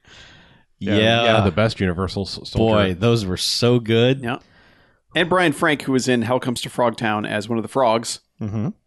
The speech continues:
Speaker 3: and also Pacific Rim. I
Speaker 2: Hmm.
Speaker 3: don't know who he was in Pacific Rim.
Speaker 2: First lieutenant.
Speaker 3: Oh.
Speaker 1: Oh, that's my favorite part.
Speaker 3: Good for him.
Speaker 2: Or first officer or something like that. So he's just a dude with facial hair standing around.
Speaker 3: Yeah,
Speaker 2: Mm,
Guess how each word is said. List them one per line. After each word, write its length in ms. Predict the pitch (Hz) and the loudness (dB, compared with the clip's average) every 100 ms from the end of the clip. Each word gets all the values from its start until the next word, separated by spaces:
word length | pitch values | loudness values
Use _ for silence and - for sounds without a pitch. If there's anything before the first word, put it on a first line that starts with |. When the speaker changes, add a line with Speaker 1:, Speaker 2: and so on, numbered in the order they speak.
| _ _ _ _ | _ _ _ _
Speaker 3:
and 140 | - 165 | -2 0
also 240 | 175 180 | 0 -2
Pacific 440 | 170 165 202 170 - | -4 -6 -6 -8 -6
Rim. 260 | 170 113 _ _ _ _ _ _ _ _ _ _ | -8 -8 _ _ _ _ _ _ _ _ _ _
I 80 | 113 | -6
Speaker 2:
Hmm. 40 | 123 | -2
Speaker 3:
don't 180 | 113 | -4
know 140 | 123 117 | -2 -4
who 160 | 120 | -4
he 120 | 113 113 | -6 -4
was 220 | 110 101 | -6 -6
in 80 | 113 | -10
Pacific 400 | - 110 107 107 | -12 -12 -12 -10
Rim. 220 | 101 95 | -10 -4
Speaker 2:
First 280 | 190 185 180 | -4 -4 -4
lieutenant. 480 | 165 - 147 110 - _ _ _ - | -4 -4 -6 -6 -10 _ _ _ -12
Speaker 3:
Oh. 220 | 311 151 - | -10 -8 -4
Speaker 1:
Oh, 160 | 123 101 | 0 0
that's 140 | 95 | 0
my 80 | 92 | -4
favorite 260 | 95 87 | -2 -4
part. 160 | - 87 | -4 -4
Speaker 3:
Good 140 | 151 | -4
for 100 | 151 131 | -2 -6
him. 140 | 101 | -6
Speaker 2:
Or 100 | 117 | -10
first 300 | 117 131 123 | -6 -4 -2
officer 520 | 95 110 110 98 98 71 | 0 -2 -4 -6 -6 -4
or 60 | |
something 280 | - 92 90 | -4 -6 -6
like 160 | 85 87 | -10 -10
that. 200 | 82 - | -12 -8
So 160 | 98 | -6
he's 220 | 85 120 104 | -6 -6 -4
just 280 | 98 - | -4 -4
a 40 | 117 | -12
dude 360 | 98 104 104 95 | -2 0 0 -2
with 300 | 101 95 - | -4 -4 -10
facial 380 | - 101 - 82 | -6 -6 -4 -8
hair 260 | 95 85 87 | -8 -8 -8
standing 400 | - 82 85 85 | -10 -10 -10 -12
around. 300 | 82 80 92 | -12 -14 -12
Speaker 3:
Yeah, 460 | 104 - 120 113 | -12 -10 -12 -12
Speaker 2:
Mm, 240 | 120 123 | -14 -14